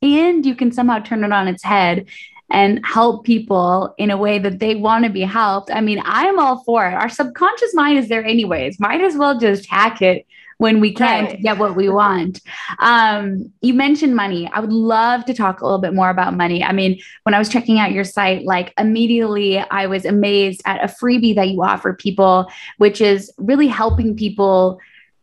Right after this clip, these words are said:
Speaker 1: you know, stop themselves from blocking themselves from getting and manifesting money.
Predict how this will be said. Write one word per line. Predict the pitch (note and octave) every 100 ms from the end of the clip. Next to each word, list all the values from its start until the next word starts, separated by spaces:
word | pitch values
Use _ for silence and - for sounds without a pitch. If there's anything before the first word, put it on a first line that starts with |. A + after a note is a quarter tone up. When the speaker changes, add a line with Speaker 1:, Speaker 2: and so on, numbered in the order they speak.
| -
Speaker 1:
you | A#3+
know, | A#3 A3+ A3+
stop | - - D#4+ F4+ -
themselves | C4+ B3+ A#3+ B3 G#3+ G#3+
from | A#3 G3+
blocking | F#3 G3+ A3+ A#3 A3+ G3 F3 F3+ -
themselves | G#3+ G3 G3 F#3+ G3+ F3 F3
from | - F#3+ F#3
getting | F#3 F#3 F#3 F3 F3
and | - F#3
manifesting | F3+ F3 F#3 F#3 E3+ - F3 F3
money. | E3+ E3 -